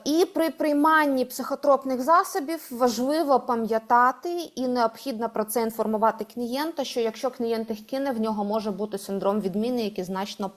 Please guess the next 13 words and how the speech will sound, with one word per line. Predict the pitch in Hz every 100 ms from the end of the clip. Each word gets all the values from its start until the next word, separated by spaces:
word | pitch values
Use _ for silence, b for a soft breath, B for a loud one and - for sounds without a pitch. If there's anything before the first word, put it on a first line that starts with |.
| _
погіршить | - 214 196 190 190 - 170 -
його | 160 -
стан. | - - - - - _ _ _ _ _ _ B B B B B
Як | - 233 240
ми, | 233 208 214 214 208
ми | 202 208
казали, | 202 214 285 381 330
бензодіазепіни | 233 254 220 196 202 196 190 214 339 453 440 466 - -
можна | 233 254 254
призначати | 240 214 214 208 226 247 -
лише | 196 196 - 262
на | 233 214 226
короткий | 214 190 185 196 -